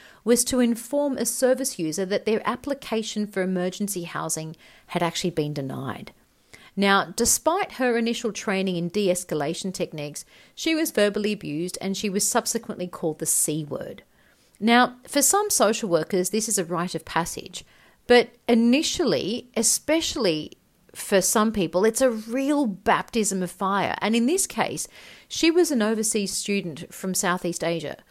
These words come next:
who ended up calling me in tears, not actually knowing what the word means. So that was an interesting conversation I didn't expect to have. So we can work for an agency that can teach us about de-escalation techniques till the cows come home. But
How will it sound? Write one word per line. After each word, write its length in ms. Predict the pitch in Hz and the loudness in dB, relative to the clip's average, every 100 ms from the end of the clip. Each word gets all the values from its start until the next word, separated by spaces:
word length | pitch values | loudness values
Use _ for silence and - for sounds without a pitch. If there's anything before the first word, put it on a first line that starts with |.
| _ - | _ 0
who 280 | 226 214 - | 2 0 -2
ended 180 | 226 226 | 0 2
up 160 | 202 - | 2 2
calling 340 | 240 220 196 | 2 2 2
me 140 | 175 | 0
in 120 | 165 165 | -2 -4
tears, 440 | - 226 156 151 | -6 -4 -4 -2
not 380 | 185 226 339 - - | -2 0 -2 -6 -12
actually 420 | 254 - - 254 | -12 -8 -4 0
knowing 500 | 208 185 202 214 160 | 0 0 -2 -2 -2
what 200 | 170 170 | -4 -4
the 80 | 175 | -6
word 340 | 160 160 160 147 | 0 2 2 0
means. 580 | 175 165 - - - - _ _ | -6 -6 -10 -10 -10 -14 _ _
So 140 | - 208 | -6 -4
that 140 | - | -2
was 120 | - | -2
an 80 | 170 | -4
interesting 340 | 143 - 143 | -8 -8 -8
conversation 640 | 139 143 - - 139 - 147 | -6 -6 -4 -6 -6 -8 -10
I 80 | |
didn't 200 | 160 151 | -10 -10
expect 320 | 156 - - - | -10 -6 -6 -6
to 60 | |
have. 340 | 139 - - - - - - - - _ _ | -6 -6 -8 -12 -20 -20 -20 -20 -20 _ _
So 160 | - 330 | 2 6
we 100 | 403 | 6
can 220 | 427 415 | 4 2
work 260 | 339 415 415 | 2 2 0
for 160 | 415 | -2
an 100 | 330 - | 0 0
agency 480 | 220 226 233 220 220 | 0 0 0 0 0
that 200 | 185 - | -2 -2
can 180 | 208 190 | -4 -2
teach 280 | 220 214 214 | -4 -2 -4
us 120 | 196 | -2
about 320 | 185 147 - | -2 -4 -2
de-escalation 720 | 185 170 - 160 151 - 160 | 0 0 0 -4 -4 -6 -8
techniques 420 | 156 147 139 165 | -8 -8 -10 -8
till 140 | - 160 | -4 -6
the 80 | |
cows 320 | - 156 151 - | -4 -4 -4 -6
come 140 | 151 | -12
home. 300 | 135 - - - - - - _ | -12 -14 -18 -20 -20 -20 -20 _
But 400 | 240 190 - - | 2 2 0 -6